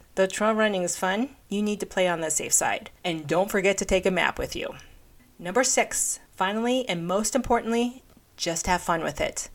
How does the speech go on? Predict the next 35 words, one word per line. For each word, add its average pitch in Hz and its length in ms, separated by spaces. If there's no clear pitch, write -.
Enjoy 175 380
what 214 200
you're 208 120
doing 226 460
and 156 180
take 170 260
in 190 160
nature. 156 540
Not 190 400
only 190 480
is 160 140
it 170 120
great 175 240
exercise, 214 760
but 156 160
being 185 200
outside 185 440
does 147 200
wonders 151 440
for 156 100
your 147 140
mental 139 320
health. - 340
It 208 160
has 220 260
been 165 240
proven 214 540
that 180 180
both 156 240
exercising 196 800
and 165 120
being 175 260
out 165 180
the 175 60
outdoors 165 640